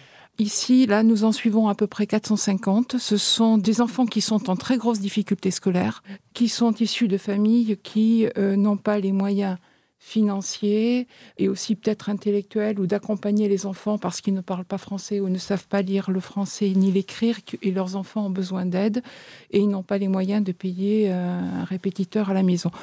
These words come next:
Donc notre association fournit, euh,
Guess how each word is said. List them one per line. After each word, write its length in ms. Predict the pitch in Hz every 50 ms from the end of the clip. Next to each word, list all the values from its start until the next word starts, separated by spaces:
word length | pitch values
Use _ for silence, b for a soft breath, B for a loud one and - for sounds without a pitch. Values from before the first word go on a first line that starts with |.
| B B B B
Donc 340 | 180 175 214 214 220 214 -
notre 260 | 202 190 208 202 -
association 880 | 196 190 - - 208 - - 202 196 180 - - - 214 214 226 254 269 B B B B B
fournit, 840 | B - - - 214 202 208 208 202 202 214 220 233 240 247 240 - - -
euh, 220 | 185 190 190 190